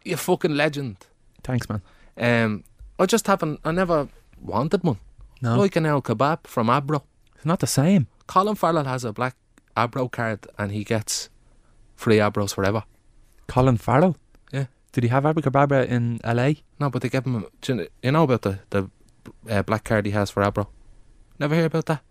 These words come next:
Speaker 2: Tell us about it,
Speaker 1: Said
Speaker 2: then.
Speaker 1: it on the Late Late Show.
Speaker 2: Tell us about it. What does he have?
Speaker 1: He has a, it's either black or gold, um, card that gives him, anytime he produces it to Abra Kebabra, they give him free food.
Speaker 2: Do you think he eats Abra Kebabra?
Speaker 1: No.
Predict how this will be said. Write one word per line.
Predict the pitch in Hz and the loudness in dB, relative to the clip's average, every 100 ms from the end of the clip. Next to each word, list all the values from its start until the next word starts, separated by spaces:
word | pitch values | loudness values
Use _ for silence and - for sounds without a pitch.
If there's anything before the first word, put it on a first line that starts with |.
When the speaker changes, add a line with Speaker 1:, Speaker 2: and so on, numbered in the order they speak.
| - | 0
Speaker 2:
Tell | 165 170 | 4 6
us | 127 | 6
about | 117 107 | 6 4
it, | |
Speaker 1:
Said | 101 151 | 2 2
Speaker 2:
then. | 147 | 2
Speaker 1:
it | |
on | 131 | 0
the | |
Late | 127 110 | -2 -2
Late | 120 135 | -2 -4
Show. | 113 98 - - - - | -6 -8 -14 -20 -20 -4
Speaker 2:
Tell | 139 139 | 2 4
us | 113 | 4
about | 104 98 | 2 2
it. | |
What | 107 135 | 0 0
does | 127 | 2
he | |
have? | 123 101 - - - - - | 2 0 -4 -20 -20 -18 -4
Speaker 1:
He | 120 | 0
has | 131 120 | 2 2
a, | 117 110 107 - - - - - - - - - | 2 2 0 -4 -20 -20 -20 -20 -20 -20 -20 -18
it's | - | -4
either | 160 147 | 2 2
black | 117 156 | 2 2
or | 127 | 2
gold, | 110 110 101 92 - - | 4 4 4 0 -6 -4
um, | 101 95 95 92 | -2 0 0 -2
card | - 101 101 95 - | -2 0 0 -2 -6
that | 90 | -8
gives | 110 95 | -6 -6
him, | 95 87 - - - - - - - | -6 -6 -14 -20 -20 -20 -20 -8 -2
anytime | 110 113 104 | 0 2 2
he | 101 | 2
produces | - 90 92 113 - 95 | -2 0 0 0 -2 -4
it | 92 - - - | -6 -8 -20 -10
to | - 98 - | -2 0 2
Abra | 92 95 | 0 -2
Kebabra, | - 92 95 101 98 - | -4 -2 0 0 -4 -8
they | - | -8
give | 90 95 | -4 -4
him | 95 92 - - | -6 -10 -16 -12
free | - 98 | -4 -4
food. | - 104 - - - | -2 -4 -6 -16 -14
Speaker 2:
Do | - | -4
you | |
think | 113 127 123 | 2 2 2
he | |
eats | 127 135 | -2 0
Abra | 139 135 | 0 2
Kebabra? | 131 139 139 120 - | 0 2 2 -2 -2
Speaker 1:
No. | 139 165 | -4 -4